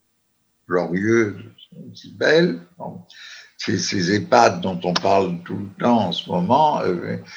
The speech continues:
faut bien dire que souvent, c'est vrai, ce sont, ce sont des endroits où les gens vivent, je dirais, plus dans le malheur et dans la souffrance que dans, euh,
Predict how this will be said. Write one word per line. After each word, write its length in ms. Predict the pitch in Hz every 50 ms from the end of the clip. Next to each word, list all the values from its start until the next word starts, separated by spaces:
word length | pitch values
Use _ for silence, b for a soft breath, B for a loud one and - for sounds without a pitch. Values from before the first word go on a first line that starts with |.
| B B B B
faut 100 | - - - -
bien 140 | - -
dire 260 | - - - - - -
que 100 | - 85
souvent, 520 | - - - - 90 95 104 120 123 120
c'est 160 | 120 - 104
vrai, 200 | - 98 107 110
ce 140 | 101 - -
sont, 220 | - 104 107 - - -
ce 240 | - - - - -
sont 140 | 101 92 90
des 200 | 87 - 95 92
endroits 580 | 90 92 90 87 87 90 104 120 143 - B B B B B B B B B _
où 140 | 175 - 113
les 180 | 110 - 113 117
gens 400 | 107 113 123 127 135 143 147 127
vivent, 720 | 110 110 123 139 139 131 117 120 123 120 113 107 95 85 b b b b b b _ _ _ _ _ _ _ _ _ _ _
je 60 | - 156
dirais, 240 | 180 - 135 151 190
plus 460 | - - - - 165 160 151 143 127
dans 200 | 139 139 139 139
le 80 | 135 127
malheur 520 | 123 131 131 135 147 165 160 160 131 127
et 80 | 123 113
dans 140 | 120 120
la 140 | 120 120 117
souffrance 960 | 113 - - 131 120 110 - - 131 139 151 160 170 160 - - - - - -
que 440 | 135 131 127 123 123 120 120 120 117
dans, 520 | 107 104 110 110 107 107 101 98 87 87 B B B B B B B B - -
euh, 460 | - - - - - - - -